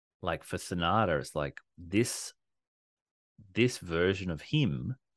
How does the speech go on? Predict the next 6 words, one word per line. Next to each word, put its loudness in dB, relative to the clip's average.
would 2
be 0
best 2
served 2
to -2
confront 0